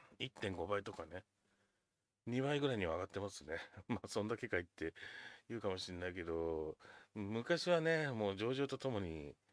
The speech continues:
真っ逆さまに下がって、ほんと千分の一とかなっちゃう人、なったコインが多いんでね。<coughs>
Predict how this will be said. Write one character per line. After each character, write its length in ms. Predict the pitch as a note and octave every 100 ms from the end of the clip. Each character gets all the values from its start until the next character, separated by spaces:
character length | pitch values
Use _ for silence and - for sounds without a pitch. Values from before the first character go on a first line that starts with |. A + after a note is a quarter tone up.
| - - - -
真 140 | G#2+
っ 20 |
逆 180 | - C3
さ 120 | G#2
ま 80 | F2+
に 60 | -
下 140 | -
が 80 | F#2
っ 40 |
て、 260 | - E2 E2 E2 _ - - - - -
ほ 140 | A2 A#2
ん 60 |
と 200 | A#2+ B2
千 300 | G#2 A#2+ A2+
分 100 | A#2+
の 80 | A#2+
一 180 | A#2+ A#2+
と 60 | F2
か 80 |
な 100 | E2+
っ 20 | F2
ち 120 | -
ゃ 40 |
う 20 |
人、 320 | E2+ F2 E2+ - _ _ - - - - -
な 140 | B2+ C#3
っ 20 |
た 140 | C3+
コ 140 | - C3+
イ 60 |
ン 20 | A2
が 140 | G2+
多 80 | A#2+
い 60 |
ん 60 | G2
で 120 | F#2+
ね。 220 | E2+ A2 - _ - - - - - - - _ _ _ - - -
<coughs> 920 | - - - F#4 - _ - B2+ -